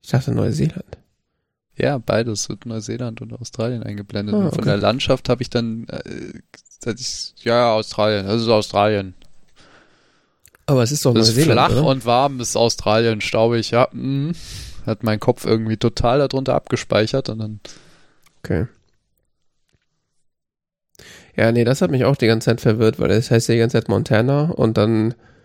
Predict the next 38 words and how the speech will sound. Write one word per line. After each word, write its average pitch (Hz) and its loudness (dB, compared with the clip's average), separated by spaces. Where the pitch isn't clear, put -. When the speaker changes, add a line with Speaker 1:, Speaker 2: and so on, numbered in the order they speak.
Speaker 1:
diese - -6
Berge, 147 0
so, 143 -2
das - -6
sehen 139 0
so 143 2
Herr 117 2
der 117 2
Ringe 208 2
mäßig - -4
aus - -8
irgendwie. - 0
Das - -2
muss - 0
doch - -2
Neuseeland - -2
sein. - -4
Und - 0
es - -2
spielt - 2
ja - 4
auch, - -6
ist - -2
ja 196 4
auch, 165 -4
glaub - -4
ich, 139 -2
in 147 -2
Neuseeland - 0
gedreht. 107 -2
Das - -18
war - -2
irgendwie 117 0
so 113 0
Speaker 2:
Ich - -14
dachte - 0
in 98 -4
Australien. 131 -6